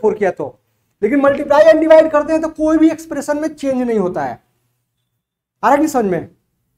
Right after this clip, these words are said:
ठीक है, पानी change नहीं करना पड़ेगा इसको, ठीक है। तो next, अब तो हमने लिख दिया यहाँ पे,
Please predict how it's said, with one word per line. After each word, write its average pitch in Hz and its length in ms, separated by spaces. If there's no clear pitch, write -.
ठीक 226 140
है, 208 80
पानी 175 220
change 233 200
नहीं 220 180
करना 190 200
पड़ेगा 143 260
इसको, - 280
ठीक 240 100
है। 311 100
तो 254 60
next, 302 380
अब 277 220
तो 339 100
हमने 311 260
लिख 302 160
दिया 294 240
यहाँ 247 220
पे, 262 160